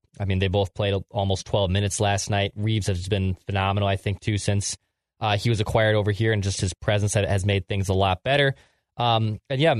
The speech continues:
Shaw and Dewar and when, and even when Duhaime was healthy, you know, th-, that fourth line can play, can definitely play and, and be relied upon, um, in crucial situations. So, yeah, I, I thought that line showed up pretty well. I thought Boldy, obviously,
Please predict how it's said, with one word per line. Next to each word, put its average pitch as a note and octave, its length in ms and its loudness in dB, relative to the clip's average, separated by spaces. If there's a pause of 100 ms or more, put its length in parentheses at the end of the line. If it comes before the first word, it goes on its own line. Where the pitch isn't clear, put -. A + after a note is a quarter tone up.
(120)
Shaw C#3+ 580 2
and G2 220 0
Dewar C3+ 600 2
and G2+ 360 0
when, G#2+ 320 0
and G#2+ 160 0
even A#2+ 140 0
when G#2 160 2
Duhaime C3 420 2
was A#2 160 -2
healthy, B2+ 680 0
you - 100 -8
know, A#2+ 100 0
th-, - 140 -4 (800)
that D3 180 -2
fourth E3+ 240 2
line C#3+ 220 4
can A2 100 2
play, B2+ 380 0 (240)
can A#2+ 100 -2
definitely A#2 320 0
play A#2+ 320 0
and, G#2 160 0
and C3+ 160 2
be B2 120 2
relied A2 340 2
upon, E2+ 460 -2 (140)
um, F#2+ 460 0 (140)
in A2+ 180 -2
crucial A#2 300 0
situations. G2 720 0
So, G2+ 340 2 (260)
yeah, E3 180 4
I, A#2 280 4
I C3 80 0
thought C3 260 0
that B2+ 220 0
line A#2+ 180 2
showed A#2+ 180 2
up A2+ 140 2
pretty A#2 160 0
well. G#2+ 300 4
I A#2 80 2
thought A#2 260 0
Boldy, A2 380 2
obviously, A2 460 0